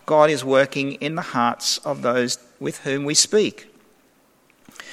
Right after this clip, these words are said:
So the Apostle Paul says, "We are to God the aroma of Christ among those who are being saved and those who are perishing. To the one we are the smell of death, but to the other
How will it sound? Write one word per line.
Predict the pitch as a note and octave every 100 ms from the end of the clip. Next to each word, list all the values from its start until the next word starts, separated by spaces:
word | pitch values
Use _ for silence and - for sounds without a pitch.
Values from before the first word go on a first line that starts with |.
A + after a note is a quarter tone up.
| - -
So | - G#3+
the | G#3
Apostle | A3 G#3+ A3
Paul | - A#3 C4
says, | - F3 F3+
"We | F#3+ G3
are | G#3+ B3+
to | B3
God | G3 D#3+ D#3+ F3+
the | E3+ D#3+
aroma | C#3+ F3 G#3+ A#3 A3+
of | A3 -
Christ | - C3 B2 C#3 -
among | A#3+ A#3 A#3 A3
those | A3 A3 G#3+
who | G3+
are |
being | F3+ F3 E3+
saved | D#3 G3+ G#3 D#3 D3+ E3 D#3
and | F#3 A3 C4+ G#3
those | D3 D#3 F#3 F3+
who | G#3
are |
perishing. | G3+ A#3 C#4+ - D3+ A2 - _ _ _ _ _ _ _ _ _ _ _ _ -
To | G#3
the | G#3
one | C4 D4 B3+
we | G#3
are |
the | G3+
smell | - B3+ C4
of | A#3+ -
death, | C#4 C#4 G#3+ - - - _ - - - - _ _ _ _ _ _
but | -
to | -
the | D3 D#3+
other | G3+ B2 B2